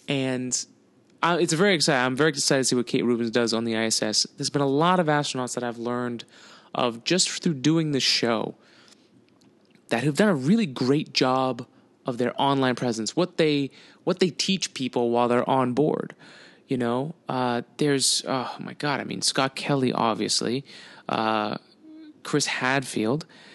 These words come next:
is another one. Um, Samantha Cristoforetti, uh, let's see, Terry Virts, uh, dun, dun, dun, dun, dun.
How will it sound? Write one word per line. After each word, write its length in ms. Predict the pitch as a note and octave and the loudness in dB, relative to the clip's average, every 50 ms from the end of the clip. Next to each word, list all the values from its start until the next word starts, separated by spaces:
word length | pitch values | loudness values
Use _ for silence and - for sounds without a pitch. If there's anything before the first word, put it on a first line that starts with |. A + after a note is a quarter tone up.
| - - - - | -20 -18 -8 -4
is 140 | - B2 B2 | -2 -2 0
another 280 | A#2+ A#2+ A#2 A2 A2+ | 0 2 2 2 2
one. 340 | A2 G#2+ A2 A#2 C3 D3+ D#3+ - - - - - - _ - | 2 0 0 -2 -2 -4 -6 -10 -16 -20 -20 -20 -20 _ -6
Um, 600 | - - B2+ A#2+ A#2+ A#2+ A#2 A2+ A2+ A2+ A2+ G#2+ G#2+ - - - - - - - - _ _ _ _ _ _ _ _ _ - - - _ _ _ _ _ _ _ _ _ _ _ _ _ _ _ _ _ _ _ _ _ | -4 -2 0 0 0 0 0 -2 -2 -4 -6 -8 -10 -16 -20 -20 -20 -20 -20 -20 -20 _ _ _ _ _ _ _ _ _ -12 -12 -12 _ _ _ _ _ _ _ _ _ _ _ _ _ _ _ _ _ _ _ _ _
Samantha 440 | - - - C3+ C3+ C#3 C#3+ C3+ C#3+ | -8 -4 -2 0 2 2 2 2 0
Cristoforetti, 800 | - - D3 C#3 - - - A#2+ A2+ A#2 B2 C#3+ E3+ F#3 F#3+ G3+ - - - - - - - - _ _ _ _ _ _ - | 0 0 0 0 0 -2 0 2 4 4 4 4 4 2 2 0 -4 -10 -20 -20 -20 -20 -20 -20 _ _ _ _ _ _ -2
uh, 420 | C#3+ C3 C3 B2+ B2+ B2+ B2 A#2+ | 0 0 2 2 2 2 0 0
let's 220 | A#2+ A#2+ A#2 - | -2 -4 -4 -4
see, 420 | - - - A#2 A2+ A#2 A#2 - - - | -2 -2 -2 -2 -2 -4 -6 -8 -10 -10
Terry 300 | - - - B2+ B2+ B2 | -8 -4 -2 -2 -2 -2
Virts, 840 | A#2 A#2 A#2 B2+ C#3 C#3 C3 A#2+ - - - - - - - - - - - - - - - _ _ _ _ _ - | -2 -2 0 2 2 2 2 0 -2 -4 -6 -6 -6 -4 -4 -6 -6 -8 -12 -20 -20 -20 -20 _ _ _ _ _ -8
uh, 800 | - - - A#2 A#2 A2+ A2 A2 G#2+ G#2+ G#2 G#2 G#2 G#2 G2+ G2+ G2+ - - _ _ _ _ _ _ _ _ _ _ _ _ _ _ _ _ _ _ _ _ _ _ _ _ _ _ _ _ _ _ _ _ _ _ _ _ _ _ _ _ _ _ _ _ _ _ _ _ _ | -6 -6 -4 -4 -4 -4 -4 -6 -6 -6 -8 -8 -8 -10 -10 -12 -14 -16 -20 _ _ _ _ _ _ _ _ _ _ _ _ _ _ _ _ _ _ _ _ _ _ _ _ _ _ _ _ _ _ _ _ _ _ _ _ _ _ _ _ _ _ _ _ _ _ _ _ _
dun, 180 | - - - - - | -20 -20 -20 -20 -20
dun, 140 | - - | -20 -16
dun, 160 | D2 C2 A1+ - - | -16 -16 -16 -18 -16
dun, 120 | - - | -12 -10
dun. 280 | D2+ D2+ D2+ C#2+ D2 | -8 -6 -6 -6 -8